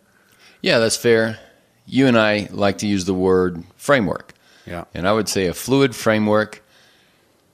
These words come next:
Speaker 1: kind of like the body, where on one hand we have bones that are not very fluid, and then on the other hand we have a whole lot of fluidity of the way your tissues can be,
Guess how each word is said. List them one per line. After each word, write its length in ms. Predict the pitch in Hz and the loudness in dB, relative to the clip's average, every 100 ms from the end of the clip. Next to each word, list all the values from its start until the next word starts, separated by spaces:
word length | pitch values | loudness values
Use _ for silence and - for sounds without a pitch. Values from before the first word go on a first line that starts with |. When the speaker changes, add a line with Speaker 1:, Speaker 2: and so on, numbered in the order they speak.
| _ - | _ -4
Speaker 1:
kind 180 | 135 | 0
of 60 | 135 | 2
like 180 | 127 120 | 0 0
the 60 | |
body, 300 | 120 127 107 | 0 0 0
where 260 | 87 98 98 | 2 4 4
on 200 | 95 95 | 2 2
one 160 | 113 120 | 2 2
hand 320 | 98 98 107 | 0 0 0
we 100 | 90 | -2
have 220 | 90 85 | -2 0
bones 500 | 85 85 98 139 - - - | 0 0 -2 -8 -12 -18 -12
that 140 | 87 | -8
are 80 | 85 | -2
not 160 | 104 92 | -2 0
very 200 | 87 85 | -2 -2
fluid, 340 | - 85 101 | -4 -2 -2
and 200 | 110 90 | -2 -2
then 260 | 87 85 82 | -4 -4 -6
on 120 | 82 | -6
the 120 | 87 | -2
other 140 | 110 98 | -2 -2
hand 260 | 87 87 | -4 -6
we 80 | 85 | -6
have 100 | 82 | -6
a 80 | 78 | -4
whole 440 | 104 113 117 113 | 2 4 6 4
lot 160 | 104 98 | 4 2
of 80 | 92 | -2
fluidity 640 | - 101 117 104 90 90 | -2 0 2 2 0 -2
of 120 | 85 | -2
the 60 | 87 | -4
way 180 | 95 | -2
your 200 | 98 95 | 0 -2
tissues 640 | 92 - 110 - 101 98 92 | -4 -6 -4 -2 -2 -4 -4
can 220 | - 90 | -6 -6
be, 420 | 82 87 85 82 | -4 -4 -2 -4